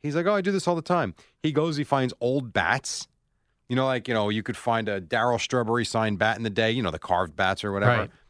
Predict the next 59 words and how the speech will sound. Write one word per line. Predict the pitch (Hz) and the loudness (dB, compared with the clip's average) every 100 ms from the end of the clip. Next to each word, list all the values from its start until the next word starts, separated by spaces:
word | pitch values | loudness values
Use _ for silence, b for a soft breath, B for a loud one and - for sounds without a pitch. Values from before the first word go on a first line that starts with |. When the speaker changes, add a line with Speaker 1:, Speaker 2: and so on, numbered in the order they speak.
| b _ | b _
Speaker 1:
Not | 165 87 87 | -8 -6 -4
worth | 82 - | -6 -6
anything. | 82 82 87 85 104 - _ _ _ | -8 -8 -4 -4 -4 -10 _ _ _
But | 151 | -2
if | 135 - | -2 -2
he | 160 | -2
finds | - 151 139 139 107 | 0 0 2 0 0
one | 123 123 | 0 2
that's | 117 107 | 0 -2
got | - 113 107 123 | 0 2 0 0
Mickey, | 127 - 131 | -4 -2 -10
the | 131 | -8
bat | 143 190 190 | -2 -2 0
could | 147 | 0
be | 120 | 0
beat | 120 87 143 | -2 -2 2
up. | 139 120 - | 2 0 -2
But | 117 | -2
if | 110 | 0
it | |
was | 123 107 | 0 0
a | |
Mickey | 113 160 147 127 | 0 -2 -2 -4
Mantle | 120 127 151 127 92 98 | 0 2 2 2 -2 -2
engraved | 110 107 107 104 98 - | -4 -2 0 0 0 0
bat, | 98 92 | 0 0
I | 127 | 0
don't | |
wanna | 131 | -2
say | 104 | -4
engraved. | 87 80 80 73 76 | -6 -4 -4 -4 -6
What's | 117 - | -6 -6
it | |
called? | - 120 - | -6 -6 -6
Stamped? | - 101 110 131 - _ _ | -4 0 0 -2 -12 _ _
Speaker 2:
Yeah. | 170 147 98 - _ _ _ | 0 2 -2 -8 _ _ _
Speaker 1:
He's | 160 | 0
like, | 156 | 2
Speaker 2:
Branded, | 156 151 202 | 2 2 2
Speaker 1:
"People | 185 | 2
Speaker 2:
yeah. | 165 | 2
Speaker 1:
are | 147 | 2
nuts." | 139 147 202 170 - - b b b | 0 2 0 0 -6 -10 b b b
He | 139 | -4
goes, | 151 143 | -2 0
he'll | 160 | -2
pay | 160 151 156 | 0 0 -2
seven | - - 160 165 | 0 -2 0 0
dollars | 143 156 165 - | 2 2 0 -2
for | 120 113 | 0 0
it | 113 | -2
and | 110 | -8
put | - 151 | -2 0
it | |
up | 131 143 | 0 -2
for | - | -8
five | - - 135 143 | -10 -4 -2 -2
hundred | - 147 131 117 | -2 -4 -2 -2
dollars. | 113 117 90 78 - | 0 0 -2 -8 -14